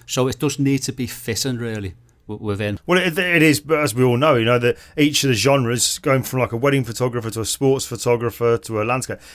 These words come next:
Speaker 2: it's completely different skill set, really, isn't it?
Speaker 1: Yeah.
Speaker 2: We're all using a camera, but a very, very different skill set.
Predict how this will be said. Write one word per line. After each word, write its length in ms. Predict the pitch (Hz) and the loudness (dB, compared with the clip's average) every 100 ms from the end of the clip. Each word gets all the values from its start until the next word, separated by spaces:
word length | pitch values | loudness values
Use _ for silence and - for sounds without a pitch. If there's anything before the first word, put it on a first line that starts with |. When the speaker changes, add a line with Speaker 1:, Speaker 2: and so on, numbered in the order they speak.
| - | -8
Speaker 2:
it's 180 | 160 - | -4 -2
completely 840 | - 156 - - 170 190 175 143 | -2 -4 -6 -6 0 0 0 -2
different 280 | 131 120 123 | -2 -4 -4
skill 280 | - 160 180 | -2 0 -2
set, 240 | - 107 | -2 -4
really, 240 | 127 131 120 | 0 0 0
isn't 160 | 135 | -2
it? 100 | 110 | -4
Speaker 1:
Yeah. 80 | 90 | 0
Speaker 2:
We're 40 | 147 | 2
all 60 | 156 | 2
using 180 | 135 | 2
a 40 | 139 | -2
camera, 320 | - 147 107 | -6 -6 -4
but 120 | 95 107 | -6 -6
a 40 | |
very, 360 | 98 147 135 139 | -8 -4 -2 0
very 200 | 123 120 | 0 -2
different 320 | 117 - 110 | -4 -10 -10
skill 280 | - 127 123 | -4 -4 -2
set. 340 | - 98 98 | -6 -8 -10